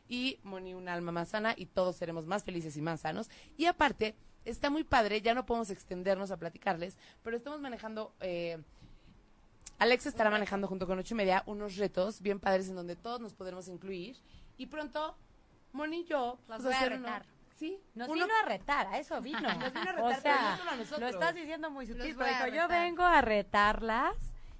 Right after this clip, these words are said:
Speaker 3: Y entonces aquí hay dos puntos importantes. Uno, para subir y otro para
Speaker 1: Para
Speaker 3: bajar.
Speaker 1: bajar. ¿Vieron qué
Speaker 3: Así que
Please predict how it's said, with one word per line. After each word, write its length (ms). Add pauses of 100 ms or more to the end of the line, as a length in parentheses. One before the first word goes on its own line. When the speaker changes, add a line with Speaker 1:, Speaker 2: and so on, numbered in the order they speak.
Speaker 3:
Y 100
entonces 340
aquí 420
hay 200
dos 140
puntos 340
importantes. 580 (440)
Uno, 400 (220)
para 280
subir 560 (580)
y 180
otro 300 (180)
para 240
Speaker 1:
Para 0 (140)
Speaker 3:
bajar. 20 (220)
Speaker 1:
bajar. 160
¿Vieron 260
qué 80
Speaker 3:
Así 40
que 60